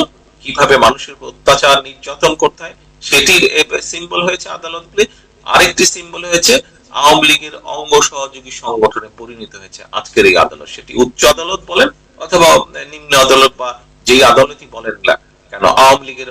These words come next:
অঙ্গ সংগঠনে পরিণত হয়েছে। প্রিয় উপস্থিতি, প্রথমেই বলেছি দেশের ভোটের কি অবস্থা, অর্থাৎ এই যে, যেই কথাটা দিয়ে শুরু করেছিলাম, আজকে আমরা এখানে মসজিদের উদ্বোধন করতে এসেছি, আমরা মসজিদের উদ্বোধন, কিন্তু আমাদের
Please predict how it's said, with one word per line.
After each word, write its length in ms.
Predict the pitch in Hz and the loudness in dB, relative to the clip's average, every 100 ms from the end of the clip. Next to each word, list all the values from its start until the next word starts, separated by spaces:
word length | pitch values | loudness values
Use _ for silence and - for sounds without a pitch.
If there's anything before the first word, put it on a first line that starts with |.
| - | -2
অঙ্গ 260 | 117 123 117 107 | 0 0 -2 -4
সংগঠনে 500 | - 139 120 - - 90 | -6 -20 -20 -20 -12 -12
পরিণত 320 | - 92 - _ | -12 -20 -20 _
হয়েছে। 220 | _ - - - _ _ _ _ _ _ - | _ -20 -20 -20 _ _ _ _ _ _ -2
প্রিয় 140 | 185 | 2
উপস্থিতি, 260 | 190 190 196 190 - | 4 4 2 -2 -12
প্রথমেই 440 | 175 202 185 175 | -14 -4 0 2
বলেছি 280 | 160 151 - | 4 2 0
দেশের 340 | 123 131 135 123 _ _ _ _ | -10 -10 -6 -8 _ _ _ _
ভোটের 320 | - - 113 - | -4 2 2 0
কি 100 | - 95 | -8 -20
অবস্থা, 380 | 78 - - - - | -20 -20 -20 -6 0
অর্থাৎ 360 | - - 165 - - _ _ _ _ _ _ _ | 0 2 2 2 -4 _ _ _ _ _ _ _
এই 140 | 151 165 | 0 2
যে, 120 | 180 | 0
যেই 180 | 180 - - | 0 -2 -4
কথাটা 260 | 123 175 175 | -18 -16 -14
দিয়ে 180 | 165 - | -4 -2
শুরু 160 | 135 131 - | 0 -2 0
করেছিলাম, 420 | 117 127 - - _ _ _ - | 0 0 -6 -20 _ _ _ -4
আজকে 200 | - - | -2 0
আমরা 140 | 131 139 | 2 2
এখানে 200 | 156 147 131 | 0 -8 -10
মসজিদের 400 | 127 135 147 135 | -12 -10 -2 2
উদ্বোধন 440 | 131 _ 147 156 156 | 2 _ -20 -20 -6
করতে 220 | 170 - - | -6 -2 0
এসেছি, 260 | - - 143 | 0 -2 -18
আমরা 240 | 123 69 76 _ 101 | -18 -16 -18 _ -8
মসজিদের 420 | 107 - 131 131 | -6 -2 0 0
উদ্বোধন, 420 | 120 - 131 98 - _ _ _ | -2 -20 -20 -20 -20 _ _ _
কিন্তু 220 | 135 127 131 | -4 2 4
আমাদের 360 | 127 131 131 | 4 2 -8